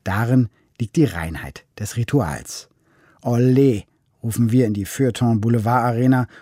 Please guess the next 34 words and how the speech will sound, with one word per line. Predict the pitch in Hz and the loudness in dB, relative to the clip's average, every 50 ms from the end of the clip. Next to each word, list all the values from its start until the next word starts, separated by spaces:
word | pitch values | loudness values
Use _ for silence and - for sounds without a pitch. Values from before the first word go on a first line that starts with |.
| _ _ | _ _
und | - 117 107 98 | -6 -6 -4 -4
voller | - - - - 139 139 135 127 - - | -6 -8 -4 -2 0 2 2 2 0 0
Adrenalin | 120 131 127 117 120 120 113 110 113 123 131 131 120 - _ - _ _ | -2 0 0 2 2 2 2 2 2 4 4 4 2 0 _ -20 _ _
lesen | - 113 123 139 135 139 131 | -6 -2 0 0 2 2 2
wir | 117 117 104 | 0 0 -2
in | 98 98 | -2 -4
der | 95 90 | -4 -4
Neuen | 90 90 98 104 107 101 | -4 -2 -2 -2 -2 -2
Zürcher | 92 - - 127 127 117 - 123 110 | -4 -4 -4 -2 -2 -2 -2 -4 -4
Zeitung | - - 113 113 - 117 113 110 | -4 -4 -4 -2 0 0 0 0
die | 101 101 | 0 -2
Frage: | - - 107 104 104 117 117 123 123 117 - _ _ _ _ _ _ | -6 -6 -6 -4 -2 0 0 0 0 -2 -4 _ _ _ _ _ _
„Sind | - - 110 110 - | -6 -4 -4 -4 -2
Sie | - 113 - - | -4 -6 -4 -4
auch | 98 98 - - - | -6 -6 -6 -8 -8
ein | 117 104 101 | -6 -6 -6
Vielleser?“, | - - - 131 120 123 127 127 131 127 123 139 143 143 _ _ _ _ _ _ _ | -6 -2 0 0 2 2 2 2 2 2 2 0 -2 -2 _ _ _ _ _ _ _
die | - 117 | -2 2
Martin | 120 117 120 131 - 151 151 135 | 2 2 2 0 0 0 0 0
Suter | 110 117 117 110 - 113 90 | 2 0 -2 -2 -2 -4 -4
gestellt | 80 82 - - 101 92 90 85 - 85 | -4 -8 -8 -6 -6 -6 -6 -6 -8 -8
wird. | 87 82 80 - - _ _ _ _ _ _ - - | -8 -8 -8 -12 -16 _ _ _ _ _ _ -6 -4
Der | 123 - 95 | -2 0 0
antwortet: | 127 127 - 131 131 123 - 135 123 - _ _ _ - - _ _ | 0 0 0 0 -2 0 0 -2 -4 -4 _ _ _ -20 -20 _ _
„Ich | - - 120 - - | -8 -6 -6 -6 -2
bin | - 147 147 - | 0 0 0 0
kein | - - 110 104 104 | -2 -4 -2 -2 -2
Vielleser | 101 - 131 123 120 123 120 117 120 120 | -4 -2 0 2 2 2 2 2 2 2
mehr, | 120 120 127 131 127 _ _ _ _ _ | 4 4 2 2 0 _ _ _ _ _
weil | - 113 117 127 | -6 -4 -4 -4
ich | 120 - - | -4 -4 -4
ein | 127 113 107 | -6 -6 -6
Vielschreiber | - - 131 123 - - - 120 127 135 131 120 107 | -4 -2 -2 -2 -2 -4 -6 -4 -2 -2 0 -2 -2
bin. | 90 90 87 85 92 - | -2 -4 -6 -8 -8 -10